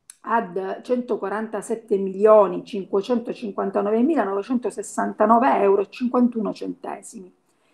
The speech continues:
comprensivi, eh, della rata annuale dovuta ex articolo centosette, comma cinque del decreto legislativo numero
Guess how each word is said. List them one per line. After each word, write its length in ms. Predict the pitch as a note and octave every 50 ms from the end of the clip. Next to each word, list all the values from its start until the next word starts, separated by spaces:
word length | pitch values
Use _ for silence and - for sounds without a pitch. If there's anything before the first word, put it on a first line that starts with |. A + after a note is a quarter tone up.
| _ _ _ _ _ _ _ _ _ _ _
comprensivi, 1080 | - A#3 A3+ A3+ A#3 A#3 A3+ A#3+ A#3 A#3 - A#3+ C4+ C4+ B3 A3 G3 F#3+ G3+ A3 -
eh, 320 | - A3+ G3 F#3+ F#3+ F3+ F3+
della 400 | G3+ G#3+ A3 A3 G3+ G3 G3 F#3
rata 320 | G3+ G#3+ G#3 G#3 - G3
annuale 520 | G3 F#3+ F#3+ G3 G#3 G3 G3 F#3 F#3 F3+
dovuta 480 | F3 F#3+ F3+ F3+ G#3+ A3 A3 A3 G3+ -
ex 360 | - C4 B3 B3+ - - -
articolo 520 | A#3 G3+ - _ B3 A3+ - - G#3 G3+ G3
centosette, 760 | - - A3+ G3+ G3+ - C#4+ C#4 C#4+ E4+ E4+ - _ A3 -
comma 440 | - G#3+ F#3+ G3 G3 G3 G#3 G3+ -
cinque 640 | - - - A3+ G3+ G3+ F#3 F#3+ - - - C4+ B3
del 160 | G#3+ G3 F3
decreto 420 | E3 F#3+ F3+ - A3+ A3+ A3+ A#3
legislativo 720 | F#3+ F#3 F3 E3 F#3 F#3+ G3 G3+ G3+ G3+ - A#3+ A3+ G3 F3+
numero 320 | F#3 G#3 A3 G#3+ G3 F#3